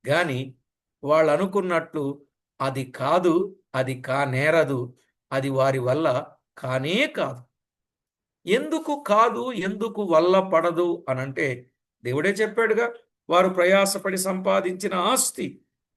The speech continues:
వారు అనుభవించలేరు, సంపాదించిన ఆస్తి కొలది వారికి సంతోషం ఉండదు, వారి అప్పగిస్తారు, దానిని కక్కివేస్తారు, తిరిగి అప్పగిస్తారు." ఈ మాటలన్నీ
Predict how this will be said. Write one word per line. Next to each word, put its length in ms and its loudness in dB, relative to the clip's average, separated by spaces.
వారు 200 6
అనుభవించలేరు, 920 2
సంపాదించిన 800 0
ఆస్తి 380 -2
కొలది 340 2
వారికి 360 2
సంతోషం 680 2
ఉండదు, 480 0
వారి 320 4
అప్పగిస్తారు, 920 2
దానిని 640 0
కక్కివేస్తారు, 1080 2
తిరిగి 640 -2
అప్పగిస్తారు." 1040 2
ఈ 80 -8
మాటలన్నీ 880 -6